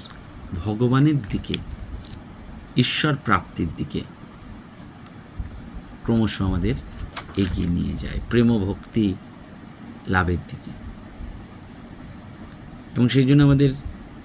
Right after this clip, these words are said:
জানতে হবে, আমাদের এই অহংকারকে ত্যাগ করে শ্রদ্ধাশীল মহতের পদধূলি গ্রহণ করতে হবে।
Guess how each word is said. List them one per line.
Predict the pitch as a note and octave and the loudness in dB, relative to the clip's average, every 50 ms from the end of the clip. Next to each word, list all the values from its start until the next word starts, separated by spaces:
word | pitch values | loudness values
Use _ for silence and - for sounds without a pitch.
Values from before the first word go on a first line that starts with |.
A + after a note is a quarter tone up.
| - - - | -8 -6 -2
জানতে | G2 G2+ F#2+ F#2 F#2+ F#2+ F#2+ G2 F#2 | 0 2 2 4 2 2 0 0 -2
হবে, | F2 E2+ F2 F2 F2+ F2 | 0 0 0 -2 0 0
আমাদের | G2+ A2 A#2 G#2 A2 A2 - - - - - - - - | 2 2 4 4 4 2 0 -2 -8 -16 -18 -18 -8 -2
এই | G#2 G#2 | -2 0
অহংকারকে | - - G#2 A2+ C3 C#3+ C#3 C#3 - A#2 A2 G2 - G#2+ F#2+ - | 0 2 2 4 6 4 4 4 2 0 0 0 -2 -2 -2 0
ত্যাগ | - G2 F#2 F2 - - | -2 -2 -2 -2 -4 -6
করে | - G2 F#2 F#2 - - - - - - - - - - - - - - - - - - - - - - - - - - | -4 -2 -2 -2 -4 -6 -8 -8 -10 -10 -8 -8 -6 -6 -8 -8 -8 -10 -12 -12 -12 -16 -18 -18 -18 -18 -18 -16 -12 -8
শ্রদ্ধাশীল | - - - B2+ B2 A#2 G#2 - - A#2+ A2 - - G#2+ G2+ F#2+ F#2+ | -6 0 4 4 4 4 2 2 2 2 2 2 2 2 2 2 2
মহতের | G#2 G#2 G2+ A#2+ A2+ - A2 G#2 F#2+ - - - - - - - - - - - - | 2 4 4 2 2 4 2 2 2 0 -6 -10 -12 -14 -16 -16 -16 -16 -16 -10 -4
পদধূলি | - G2 G2+ F#2+ A2+ G#2+ G2 G#2 G#2 G#2+ G2+ | 0 0 2 4 2 2 2 2 2 2 0
গ্রহণ | F#2 G2+ F#2 F2 G#2+ G#2 G2 - - | 0 0 0 0 0 0 0 -2 -6
করতে | - - - - C#2+ | -10 -10 -10 -10 -10
হবে। | - - - - - | -10 -10 -10 -12 -14